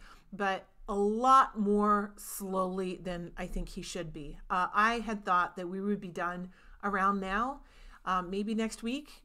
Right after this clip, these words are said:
you know, when we first started. Now he's talking about end of,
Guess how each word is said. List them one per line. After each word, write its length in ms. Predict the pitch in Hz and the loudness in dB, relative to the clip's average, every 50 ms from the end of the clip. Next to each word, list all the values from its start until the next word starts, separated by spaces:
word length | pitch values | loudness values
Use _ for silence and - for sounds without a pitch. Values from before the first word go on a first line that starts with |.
| - | -8
you 100 | - 202 | -6 -6
know, 100 | 185 180 | -4 -4
when 140 | 180 185 185 | -4 -4 -6
we 80 | 190 190 | -6 -6
first 300 | 190 - 202 202 202 - | -6 -4 -4 -4 -4 -2
started. 500 | - 208 202 202 226 233 240 254 254 - - - - - - - - - - - - - - - - - | -2 0 0 2 0 0 -2 -4 -6 -12 -16 -20 -20 -20 -20 -20 -20 -20 -20 -20 -20 -20 -20 -20 -18 -12
Now 240 | - 196 202 208 | -6 -2 0 2
he's 140 | 220 214 196 | 2 0 0
talking 320 | - 208 185 185 185 190 185 | 0 -2 -4 -2 -2 -6 -6
about 340 | 180 180 175 175 170 - - - | -4 0 0 0 0 -2 -4 -6
end 320 | 190 196 196 202 202 208 - - | -4 -4 -2 -2 -2 -2 -2 -2
of, 460 | 190 175 175 170 170 170 160 - - | -2 -2 0 -2 -4 -6 -8 -14 -20